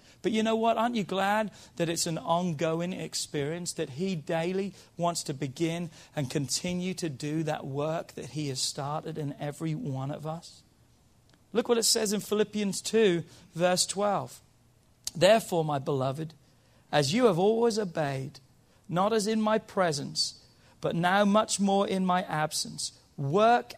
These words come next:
out your own salvation with fear and trembling." Paul's writing this to the church in, in, in Philippi, and he said, "Work out your own salvation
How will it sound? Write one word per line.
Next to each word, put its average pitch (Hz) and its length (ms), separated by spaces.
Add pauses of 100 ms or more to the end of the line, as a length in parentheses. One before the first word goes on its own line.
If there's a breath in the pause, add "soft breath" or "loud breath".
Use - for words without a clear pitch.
(160)
out 143 520 (360 soft breath)
your 143 360
own 208 520 (100)
salvation 156 960 (440 soft breath)
with 139 220
fear 143 580 (480)
and 139 220
trembling." 139 640 (600)
Paul's 196 320
writing 185 380
this 147 180
to 160 100
the 147 120
church 175 520 (380 loud breath)
in, 165 180
in, 170 200
in 160 180
Philippi, 165 640
and 127 120
he 156 80
said, 180 280 (220 loud breath)
"Work 240 400
out 202 260
your 165 320
own 208 300
salvation 185 920